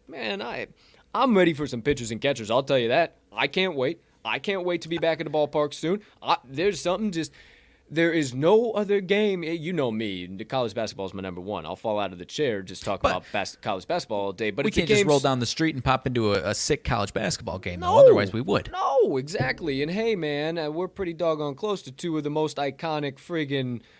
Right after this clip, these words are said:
Speaker 1: ballparks in all of the land. And, you know, I mean, it's, it, it's a game so beautiful it's gotta be played on diamonds. How can you not wanna go hang out from time to time? I mean, it's a great place.
Speaker 2: Dude.
Speaker 1: It, it,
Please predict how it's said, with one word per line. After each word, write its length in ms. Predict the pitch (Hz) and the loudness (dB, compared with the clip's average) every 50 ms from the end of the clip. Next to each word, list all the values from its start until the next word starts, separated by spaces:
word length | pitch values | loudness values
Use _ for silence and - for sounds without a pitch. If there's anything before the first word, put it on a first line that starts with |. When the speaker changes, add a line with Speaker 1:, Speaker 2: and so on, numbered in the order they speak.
| _ - | _ -2
Speaker 1:
ballparks 600 | 139 151 151 151 139 - 156 147 143 135 135 - - - | 2 4 4 4 2 2 2 2 2 0 -2 -6 -6 -6
in 160 | 165 156 151 | -4 -4 -2
all 340 | 135 147 147 165 175 170 165 | -4 0 2 2 4 4 2
of 140 | 156 135 127 | 0 0 -2
the 100 | 139 131 | -2 -2
land. 540 | 131 139 180 226 262 262 226 185 175 170 | -2 -2 -2 -2 -2 0 -2 -2 -2 -4
And, 200 | - 143 156 156 | -6 -6 -6 -4
you 100 | 151 156 | -4 -4
know, 320 | 175 185 170 139 131 131 127 | -4 -4 -4 -2 -2 -2 -2
I 100 | 127 135 | -4 -4
mean, 240 | 139 135 135 131 147 | -4 -4 -4 -4 -6
it's, 200 | 165 156 - 151 | -6 -8 -10 -10
it, 60 | 156 | -8
it's 720 | 156 147 143 147 143 139 139 139 147 147 139 117 143 139 | -8 -6 -6 -6 -8 -8 -6 -6 -6 -6 -6 -8 -6 -8
a 60 | 160 | -6
game 240 | 151 156 160 165 156 | -4 -4 -4 -4 -4
so 160 | - 156 151 | -2 -2 -2
beautiful 400 | 139 131 156 156 143 135 139 139 | -2 -2 -4 -4 -4 -4 -4 -4
it's 100 | 131 - | -6 -4
gotta 200 | - 147 131 123 | -4 -4 -4 -2
be 120 | 117 123 110 | -4 -6 -8
played 260 | - 143 143 127 117 | -4 -4 -2 -2 -2
on 140 | 113 107 107 | -4 -4 -2
diamonds. 400 | - 120 117 107 90 85 87 - | -2 -2 -2 -2 -4 -8 -4 -2
How 100 | 123 131 | -2 -2
can 140 | 131 135 123 | -2 -4 -6
you 80 | 120 | -4
not 220 | 117 127 117 104 98 | -4 -4 -4 -4 -4
wanna 160 | 101 95 92 | -8 -10 -8
go 180 | - 95 87 | -8 -8 -8
hang 240 | - - 101 92 92 | -6 -6 -6 -6 -6
out 140 | 92 85 - | -10 -12 -12
from 160 | - 90 87 | -14 -18 -16
time 220 | - 98 92 90 87 | -14 -12 -12 -12 -14
to 60 | 85 | -14
time? 300 | - 104 95 85 85 87 | -14 -12 -12 -12 -12 -12
I 60 | 90 | -12
mean, 160 | 104 120 123 | -10 -10 -10
it's 160 | 131 127 - | -10 -8 -8
a 40 | 180 | -6
great 320 | 165 - 214 185 165 - - | -2 0 0 0 -2 -2 -2
place. 280 | 214 202 143 110 - | 0 0 0 0 -2
Speaker 2:
Dude. 200 | - 131 113 101 - - - - _ _ - | -6 -10 -10 -12 -12 -16 -20 -20 _ _ 0
Speaker 1:
It, 300 | 240 240 240 240 247 254 | 4 4 4 4 2 0
it, 480 | 254 254 254 254 240 233 220 196 165 | 0 -2 -2 -2 -2 0 0 2 2